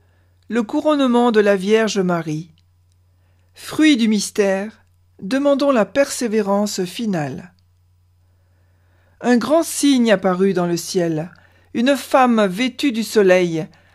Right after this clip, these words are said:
la lune sous les pieds, et sur la tête, une couronne de douze étoiles.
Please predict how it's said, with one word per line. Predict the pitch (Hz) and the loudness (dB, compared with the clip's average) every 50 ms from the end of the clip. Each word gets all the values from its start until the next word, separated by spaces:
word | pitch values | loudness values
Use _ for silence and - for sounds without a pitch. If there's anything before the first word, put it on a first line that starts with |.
| _ _ - | _ _ -2
la | - 220 226 226 | 2 4 4 6
lune | 233 240 294 311 320 285 247 | 6 6 4 4 4 2 0
sous | 220 - - 226 | -2 -2 -2 -2
les | 208 214 208 | -2 -2 -2
pieds, | - - - - 208 202 214 226 - _ _ _ _ _ _ _ | -2 -6 -6 -2 -2 -2 -2 -4 -8 _ _ _ _ _ _ _
et | - 202 196 196 185 185 | 8 10 10 10 8 6
sur | 180 - - 302 | 2 -2 -4 -2
la | 294 269 262 | 0 0 -2
tête, | 269 - 214 190 190 185 - - - - _ _ - | -2 -2 -2 -2 -2 -4 -8 -20 -20 -20 _ _ -4
une | 240 220 214 226 214 | -2 0 2 2 0
couronne | 220 - 285 269 240 247 247 247 240 233 208 | 0 0 -2 0 2 2 2 2 2 2 2
de | 180 196 | 2 2
douze | 196 175 202 269 294 302 254 202 | 0 0 -2 -4 -2 -2 0 2
étoiles. | 196 185 180 - 165 156 139 131 131 - - 180 | 0 0 0 -2 -4 -4 -2 -2 -4 -6 -10 -12